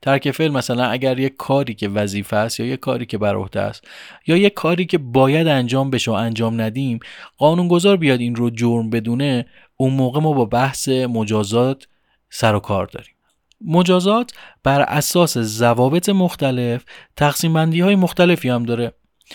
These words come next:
بر اساس یک تقسیم بندی، مجازات به سه نوع اصلی، تکمیلی و تبعی تقسیم می‌شه. ما در این دوره از بین این سه تقسیم بندی می‌خوایم وارد تقسیم بندی دوم،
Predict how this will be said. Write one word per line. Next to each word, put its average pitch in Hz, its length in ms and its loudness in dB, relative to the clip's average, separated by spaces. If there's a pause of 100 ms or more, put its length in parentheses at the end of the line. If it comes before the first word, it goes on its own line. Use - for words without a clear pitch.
(260)
بر 131 200 2
اساس 135 420 0
یک 139 260 -2
تقسیم 180 420 -2
بندی، 156 540 -2 (320)
مجازات 117 720 0
به 113 100 -2
سه 143 300 -2
نوع 120 340 0 (140)
اصلی، 120 640 -4 (280)
تکمیلی 110 640 -2
و 123 280 0 (340)
تبعی 113 420 0
تقسیم 92 400 -8
می‌شه. - 320 -12 (800)
ما 185 120 4
در 170 180 4
این 113 160 0
دوره 117 520 0 (280)
از 139 200 0
بین 185 220 2
این 117 220 0
سه 107 240 -4
تقسیم 110 560 -2
بندی 113 440 -2
می‌خوایم 123 340 -4
وارد 117 560 -2 (280)
تقسیم 104 420 -4
بندی 104 320 -2
دوم، 110 520 -4